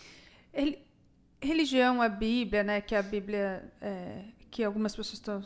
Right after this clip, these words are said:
falando, não existe E T, porque isso não é bíblico e tal. Então,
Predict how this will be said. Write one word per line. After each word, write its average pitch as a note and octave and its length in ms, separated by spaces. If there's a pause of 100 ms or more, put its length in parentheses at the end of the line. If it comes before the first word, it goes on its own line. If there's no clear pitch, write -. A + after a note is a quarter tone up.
falando, F#3+ 520 (200)
não G#3+ 140
existe G#3+ 360
E C4 40
T, A3 580
porque G3 760 (200)
isso G#3+ 280
não G#3+ 80
é G#3 40
bíblico G3+ 760
e G#3 40
tal. G3+ 380
Então, G#3 560